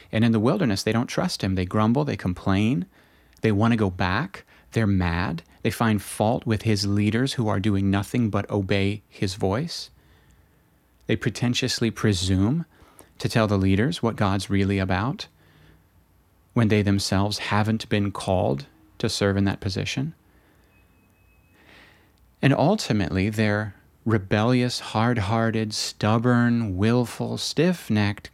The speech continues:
grumbling, complaining, and negativity imposing their will on the universe, rather than receiving from the Almighty with a pliable and grateful heart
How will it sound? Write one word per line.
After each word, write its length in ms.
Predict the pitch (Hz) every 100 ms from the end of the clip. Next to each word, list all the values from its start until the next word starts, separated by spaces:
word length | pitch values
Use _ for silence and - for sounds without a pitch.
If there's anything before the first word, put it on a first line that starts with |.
| -
grumbling, 720 | 113 117 127 123 123 123 120
complaining, 640 | 123 120 - 110 110 110
and 140 | 104
negativity 760 | 101 101 104 - 110 101 98 98
imposing 540 | 98 - 101 101 101
their 260 | 95 104 107
will 440 | 101 98 98 104 -
on 220 | 95 95
the 100 | 98
universe, 680 | 95 98 90 95 117 - - - - - -
rather 220 | 101 101
than 240 | 101 98
receiving 720 | 98 101 - 120 113 110 104
from 260 | 104 - 104
the 140 | 104
Almighty 720 | 104 104 107 120 147 98 117 143 - - - _ - _ _ _ _ _ _ _ _ - _
with 160 | 107 107
a 40 |
pliable 580 | - 113 110 123 117 104
and 120 | 98
grateful 680 | 98 104 113 - - 117 98
heart 680 | 92 - 131 117 - -